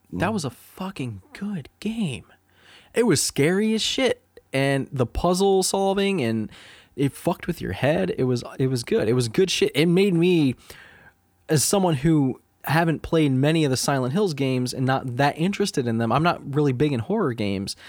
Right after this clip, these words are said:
Speaker 1: it made me really, really fucking interested for it. I was really excited. So when I heard that they
Speaker 2: Mm-hmm.
Speaker 1: canceled that, I was really fucking bummed. So when I read this, I was like, "Huh,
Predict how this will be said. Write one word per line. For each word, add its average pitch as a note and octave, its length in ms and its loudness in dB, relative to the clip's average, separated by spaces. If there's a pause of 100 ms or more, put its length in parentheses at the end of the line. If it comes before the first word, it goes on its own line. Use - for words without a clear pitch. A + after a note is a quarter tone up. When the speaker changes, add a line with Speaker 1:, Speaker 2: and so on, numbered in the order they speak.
(220)
Speaker 1:
it A3 140 2
made A#3 180 4
me G3+ 120 4
really, C#3 340 4
really B2+ 300 4
fucking A#2+ 280 -2
interested A2 420 -6
for A2 160 -2
it. G2+ 40 2
I D#3 140 2
was D3+ 140 0
really B2 240 0
excited. A#2 340 -2
So A#2+ 100 -2
when D3 140 -2
I F3 60 -2
heard D3 260 -2
that A#2 120 -4
they A2 80 -2
Speaker 2:
Mm-hmm. - 160 -8
Speaker 1:
canceled E3 320 -2
that, F3+ 240 0 (260)
I - 80 -4
was B2 140 -4
really C3 240 0
fucking A2 380 -6
bummed. A#2 340 -2
So - 140 -2
when B2 160 -2
I A#2 80 -2
read D3+ 320 -4
this, A2 260 -2
I A#2 40 0
was B2 140 -2
like, A#2 260 -2 (340)
"Huh, - 400 0